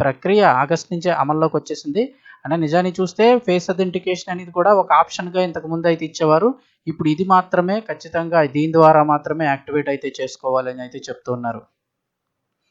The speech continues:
యూఏఎన్ అంటే యూనివర్సల్ అకౌంట్ నెంబర్. ఈపీఎఫ్ఓ సభ్యులు అకౌంట్ బ్యాలెన్స్ చెక్ చేసుకోవాలన్నా లేదా మిగిలిన వివరాలను ఏదైనా అప్‌డేట్ చేసుకోవాలన్నా,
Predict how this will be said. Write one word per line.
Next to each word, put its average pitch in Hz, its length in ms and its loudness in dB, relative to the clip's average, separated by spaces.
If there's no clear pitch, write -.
యూఏఎన్ 160 580 0
అంటే 160 160 -2
యూనివర్సల్ 175 480 0
అకౌంట్ 165 320 -2
నెంబర్. 196 240 2
ఈపీఎఫ్ఓ 160 500 -6
సభ్యులు 190 320 -2
అకౌంట్ 156 340 -6
బ్యాలెన్స్ 147 340 -2
చెక్ 139 240 -12
చేసుకోవాలన్నా 143 580 -2
లేదా 147 160 0
మిగిలిన 196 320 -2
వివరాలను 170 500 2
ఏదైనా 156 260 -2
అప్‌డేట్ 147 360 -6
చేసుకోవాలన్నా, 147 680 0